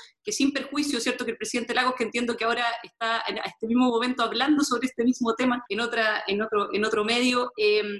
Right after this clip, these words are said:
desconoció de alguna manera después, etcétera, pero creo que fue relevante el símbolo que se dio en esa reforma y también por el número de modificaciones que tuvo. Entonces, desde mi perspectiva, no es, eh, la misma Constitución. Ahora, respecto a la interpretación,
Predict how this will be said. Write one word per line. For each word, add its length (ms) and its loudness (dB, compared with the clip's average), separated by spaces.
desconoció 760 0
de 80 0
alguna 240 0
manera 300 2
después, 640 -2
etcétera, 360 0
pero 140 2
creo 180 -2
que 120 -2
fue 160 0
relevante 480 0
el 40 -2
símbolo 440 2
que 100 -4
se 120 0
dio 300 2
en 120 -4
esa 180 0
reforma 540 -2
y 80 -6
también 260 0
por 140 0
el 60 2
número 200 0
de 20 0
modificaciones 520 -4
que 80 4
tuvo. 160 0
Entonces, 320 -2
desde 80 2
mi 80 2
perspectiva, 600 0
no 220 -4
es, 320 0
eh, 180 -2
la 140 0
misma 360 -2
Constitución. 800 -2
Ahora, 220 -2
respecto 340 -2
a 40 2
la 40 6
interpretación, 840 -2